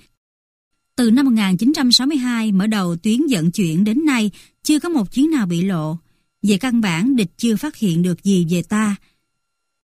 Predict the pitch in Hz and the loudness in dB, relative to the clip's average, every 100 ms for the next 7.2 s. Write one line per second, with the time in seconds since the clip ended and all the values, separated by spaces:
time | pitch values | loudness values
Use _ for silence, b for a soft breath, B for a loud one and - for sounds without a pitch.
0 | _ _ _ 208 226 269 240 226 - 175 | _ _ _ 2 4 4 4 2 0 -2
1 | 185 269 214 202 262 262 233 214 _ _ | 2 2 2 2 2 0 -2 -6 _ _
2 | _ 226 196 - 240 240 220 208 202 180 | _ -2 -2 -2 -2 -2 -2 -2 0 2
3 | 190 262 285 254 302 320 226 185 175 160 | 2 0 0 0 2 2 2 2 0 -4
4 | 254 311 233 180 160 - 220 214 202 180 | -6 -6 -4 -4 -6 -4 -2 -2 -2 -2
5 | 165 b b b _ - 226 214 190 202 | -2 b b b _ 0 4 4 4 2
6 | 240 339 285 320 320 247 220 - 294 285 | 0 0 -2 -2 -4 -6 -6 -4 0 2
7 | 220 | 2